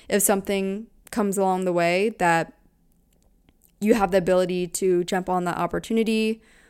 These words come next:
or maybe you simply need a rest day. But this is also what I have learned that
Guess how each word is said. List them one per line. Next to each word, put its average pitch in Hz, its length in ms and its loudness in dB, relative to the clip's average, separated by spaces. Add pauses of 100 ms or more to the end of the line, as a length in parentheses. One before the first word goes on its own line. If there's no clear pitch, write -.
(180)
or 208 240 8
maybe 196 280 2
you 190 300 -2
simply 185 340 0
need 175 180 -2
a 180 80 0
rest 165 320 -2
day. 202 400 2 (460)
But 208 200 6
this 190 160 4
is 220 80 2
also 190 600 2
what 190 180 4
I 185 140 6
have 190 220 0
learned 180 360 -4
that 175 260 -4